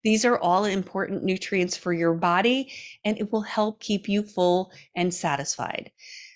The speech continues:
You may also think about, if you're making some muffins, maybe make a batch that's higher in protein to keep on hand for breakfast or snacks.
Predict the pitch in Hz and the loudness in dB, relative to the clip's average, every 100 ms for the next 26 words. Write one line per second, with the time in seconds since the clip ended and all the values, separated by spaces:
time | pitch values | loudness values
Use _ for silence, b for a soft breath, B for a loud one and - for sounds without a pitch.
0 | B - 220 214 196 190 180 185 208 202 | B 0 4 6 6 4 4 2 2 0
1 | - 190 190 185 180 196 180 175 175 175 | 0 -2 0 2 4 4 0 -4 -2 -2
2 | 175 180 175 185 175 165 170 208 226 247 | -2 -2 -2 0 2 2 0 0 2 2
3 | 254 - 180 165 185 190 196 208 190 190 | -2 -6 -4 -2 0 -2 -2 -2 0 0
4 | 208 - 208 208 202 196 214 220 214 - | 0 -2 -2 -4 -2 0 2 0 -2 0
5 | 233 262 - 180 170 170 - 160 165 151 | 0 0 -2 0 0 -2 -4 -4 -2 -4
6 | 160 151 143 - B B 190 180 170 175 | -2 0 -2 -4 B B -4 0 0 0
7 | 175 - 175 170 - 170 143 160 - | -4 -4 -4 -4 -2 -2 -2 -2 -6